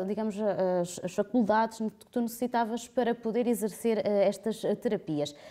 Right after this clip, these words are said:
Como é que tu escolheste qual era a formação que tu ias fazer? Tu,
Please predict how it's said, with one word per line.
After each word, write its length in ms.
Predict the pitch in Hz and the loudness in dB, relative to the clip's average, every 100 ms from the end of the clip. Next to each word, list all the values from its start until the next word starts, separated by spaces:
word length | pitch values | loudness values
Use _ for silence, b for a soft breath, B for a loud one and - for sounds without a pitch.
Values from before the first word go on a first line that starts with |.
| B B | B B
Como 200 | 311 320 | 4 4
é 60 | |
que 80 | 403 | 4
tu 140 | 403 339 | 2 0
escolheste 640 | - - 233 254 262 254 | 0 -4 2 6 4 2
qual 320 | 240 254 240 240 | -6 0 2 4
era 180 | 233 | 4
a 20 | 226 | 2
formação 520 | 233 254 247 247 226 | 0 0 0 0 -4
que 80 | 220 | -4
tu 120 | 208 | -4
ias 160 | 208 196 | -2 -2
fazer? 340 | - 185 180 196 | -2 -2 0 -2
Tu, 180 | - | -4